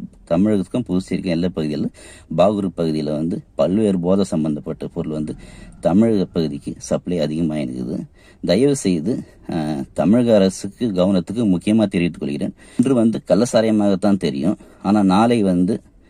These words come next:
ஒரு அந்த இடத்துல வந்து ஐம்பது பேர், நூறு பேர் இறந்துட்ட பிறகு அது விசேஷ சாராயம் என்று தான் பேசக்கூடிய ஒரு விஷயமா வரும்.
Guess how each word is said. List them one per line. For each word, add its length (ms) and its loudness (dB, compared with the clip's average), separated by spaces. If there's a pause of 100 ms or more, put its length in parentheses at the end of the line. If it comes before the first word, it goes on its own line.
(640)
ஒரு 600 0 (280)
அந்த 300 2
இடத்துல 360 0
வந்து 280 2
ஐம்பது 340 2
பேர், 180 0
நூறு 240 2
பேர் 180 -2
இறந்துட்ட 340 0
பிறகு 340 -2
அது 200 2 (100)
விசேஷ 380 0
சாராயம் 440 6
என்று 160 2
தான் 180 0
பேசக்கூடிய 520 -2
ஒரு 180 -2
விஷயமா 360 -4
வரும். 260 -6